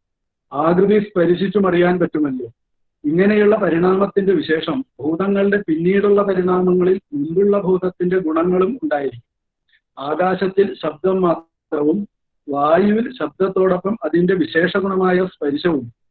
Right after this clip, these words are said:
അഗ്നിയിൽ ആ രണ്ട് ഗുണങ്ങളോടൊപ്പം അതിന്റെ വിശേഷ ഗുണമായ രൂപവും ജലത്തിൽ ആ മൂന്ന് ഗുണങ്ങളോടൊപ്പം അതിന്റെ വിശേഷ ഗുണമായ രസവും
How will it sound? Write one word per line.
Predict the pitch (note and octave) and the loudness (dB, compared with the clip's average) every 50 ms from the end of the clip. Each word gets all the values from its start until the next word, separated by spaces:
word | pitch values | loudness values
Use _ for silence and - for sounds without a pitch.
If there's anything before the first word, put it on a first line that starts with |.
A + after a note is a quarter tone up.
| _ _ _ _ | _ _ _ _
അഗ്നിയിൽ | C3 C#3 D3 D3+ E3+ F#3+ G3+ A3 A#3 - - - | -12 -12 -4 -2 0 2 2 0 -2 -4 -8 -6
ആ | D3+ F3 G3 | -4 -2 0
രണ്ട് | G3+ G3+ G3+ G3 G3+ | 2 0 4 4 2
ഗുണങ്ങളോടൊപ്പം | G3 F#3+ F#3+ F#3 F#3 F#3+ F#3+ F#3+ F#3+ F#3 F3+ F3+ F#3 - F#3 G3+ A#3+ - | 2 4 2 2 2 2 2 2 2 2 0 0 -2 -2 -6 -6 -6 -10
അതിന്റെ | D#4 D4+ E3 F3 F3+ F#3 G3 | -6 -2 0 2 2 2 2
വിശേഷ | F#3 E3 - - F3 F#3 F3+ G3 | 2 0 -2 -2 -4 -4 -2 -4
ഗുണമായ | F#3+ F#3 F#3+ F#3 F#3 F#3 F#3 F#3 | -4 -4 -2 -2 0 0 2 2
രൂപവും | F#3 F#3 E3 C#3+ C#3+ D3+ D#3 D#3+ F#3+ E3+ C3+ A#2+ A#2+ _ _ _ _ _ _ _ _ _ | 2 2 2 0 0 0 0 0 0 0 0 -4 -8 _ _ _ _ _ _ _ _ _
ജലത്തിൽ | C#3+ C#3+ D#3+ F#3 F#3+ F#3+ - A#3+ A#3+ - - | -4 0 0 0 -2 -2 -6 -6 -6 -8 -6
ആ | - E3 F#3 | -4 -2 0
മൂന്ന് | G3+ F3+ E3+ F3+ G3+ G#3+ G#3 | 2 2 2 2 2 2 2
ഗുണങ്ങളോടൊപ്പം | G3+ F#3+ F#3 F#3 F#3 F#3+ F#3 F#3 F#3 F3+ - F#3+ G3+ - - | 2 2 2 2 2 2 2 2 0 0 -2 -4 -4 -4 -4
അതിന്റെ | C#3 D3+ E3 F3 F3+ G3 | -2 0 2 2 2 2
വിശേഷ | F#3+ E3 D3+ E3+ E3+ F3 F3 G3+ | 2 0 0 0 -2 -2 -2 -2
ഗുണമായ | G3 F3+ F#3+ F#3 F3+ F#3 F3+ F#3 F3+ F3+ F3 | -2 0 0 0 2 2 0 2 0 0 0
രസവും | D3+ C3+ - - D3+ E3+ E3+ B2 A2+ | -2 -6 -6 -4 -2 -2 -2 -2 -4